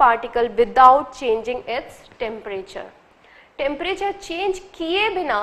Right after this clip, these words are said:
ये solid से liquid में convert होता है, यानी सारी की सारी heat सिर्फ उस force of attraction को break करने में यूज़ हो गई है,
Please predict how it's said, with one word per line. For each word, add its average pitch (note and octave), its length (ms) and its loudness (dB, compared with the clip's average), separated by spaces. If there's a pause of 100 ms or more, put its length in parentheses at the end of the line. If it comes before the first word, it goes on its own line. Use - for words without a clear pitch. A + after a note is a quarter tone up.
(440)
ये D#4 140 -4
solid B3+ 400 0
से D#4 140 -6
liquid C4 360 -8
में B3+ 140 -6
convert A3 440 -2
होता G#3+ 240 -6
है, A3 120 -4
यानी B3+ 240 -4
सारी C#4 380 4
की G#4 120 -2
सारी C#4+ 320 0 (100)
heat D4 280 -6
सिर्फ G4+ 380 -6
उस F4+ 200 -6
force D4 260 -2
of E4+ 160 -6
attraction C4 520 -2
को D4+ 80 -2
break D#4 500 -8
करने A#3 280 -4
में A#3+ 300 -6
यूज़ A3+ 260 -8
हो G3 100 -8
गई G#3 180 -6
है, G#3 140 -8